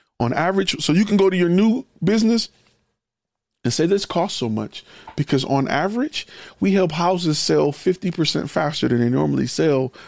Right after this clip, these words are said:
by creating this content. And here's the stats to prove it." Now it's valuable. So you can let this house sit on the market for another thirty days. That's gonna cost you five thousand dollars.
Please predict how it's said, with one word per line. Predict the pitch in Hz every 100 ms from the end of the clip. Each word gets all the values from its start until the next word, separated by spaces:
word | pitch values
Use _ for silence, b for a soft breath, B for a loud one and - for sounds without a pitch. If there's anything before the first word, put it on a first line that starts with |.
| -
by | 113
creating | 113 - 135 127 127 120 107
this | 117 -
content. | - 107 110 98 - _ _ _ _ _ _
And | 123 107
here's | 147 143 143
the | 127
stats | - 120 - -
to | 131
prove | - 101 156
it." | 147 _ _ _ _ _ _ _ _ _ _ _ _ B B B -
Now | 117 113
it's | 110
valuable. | 107 101 117 - _ _ _ _ _ _ -
So | -
you | 160
can | 214 202
let | 190
this | 170 -
house | 165 160
sit | - 160
on | 147
the | 135
market | 135 170 214 185
for | 185 185
another | 185 185 190 190 b b b b -
thirty | - - 185 185
days. | 196 196 202 196
That's | 156 -
gonna | 160
cost | - 185 175 -
you | 175
five | 175 175 180 175
thousand | 180 175 180 180
dollars. | 180 196 220 208